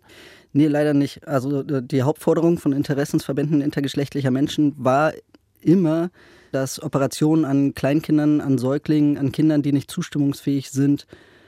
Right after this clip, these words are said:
verboten gehören. Und, äh, dieses Operationsverbot steht zwar im Koalitionsvertrag, ist aber bisher nach wie vor nicht umgesetzt. Und, äh, die Zahlen der letzten zehn Jahre zeigen, dass die Operationen tatsächlich konstant bleiben. Also es werden nach wie vor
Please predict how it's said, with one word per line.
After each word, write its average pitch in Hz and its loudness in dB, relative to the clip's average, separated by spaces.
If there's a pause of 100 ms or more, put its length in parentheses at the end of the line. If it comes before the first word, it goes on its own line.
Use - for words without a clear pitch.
(100)
verboten 143 0
gehören. 113 -2 (460)
Und, 131 -2
äh, 135 0
dieses 135 -2
Operationsverbot 151 -2
steht 156 -4
zwar 147 -2
im 143 0
Koalitionsvertrag, 147 -2
ist 147 -6
aber 131 0
bisher 139 -2
nach 127 -4
wie 139 -2
vor 135 -2
nicht 127 -4
umgesetzt. 127 -4
Und, 120 -8
äh, 123 -4
die 117 -4
Zahlen 143 2
der 139 -2
letzten 135 -2
zehn 139 -2
Jahre 139 -2
zeigen, 139 -2
dass 135 -2
die 143 -8
Operationen 139 -2
tatsächlich 135 -6
konstant 131 -4
bleiben. 123 -4
Also 120 -8
es - -10
werden 131 -2
nach 127 -4
wie 143 -4
vor 143 -2